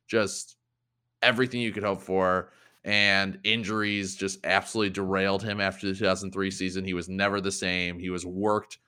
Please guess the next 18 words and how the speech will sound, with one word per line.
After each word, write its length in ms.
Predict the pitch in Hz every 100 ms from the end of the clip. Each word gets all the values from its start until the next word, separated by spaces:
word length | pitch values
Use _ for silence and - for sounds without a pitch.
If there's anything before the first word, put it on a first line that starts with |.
| _ _
to 220 | - 113
absolute 520 | 95 101 98 107 101 85
hell, 580 | - 101 92 85 87 _ _
him 200 | - 113
and 260 | 107 101 101
Kerry 320 | 101 95 92
Wood. 440 | 92 87 87 87 82 _ _ -
They 120 | 104
were 80 | 98
both 240 | 101 98
never 240 | 101 98
the 100 | 95
same 260 | 95 101 95
after 240 | 92 -
that 140 | 90 90
season. 580 | - 90 87 90 87 82 _ _ _ _ _ _ - 107
But 280 | - 120 - _ -
boy, 480 | 123 127 127 123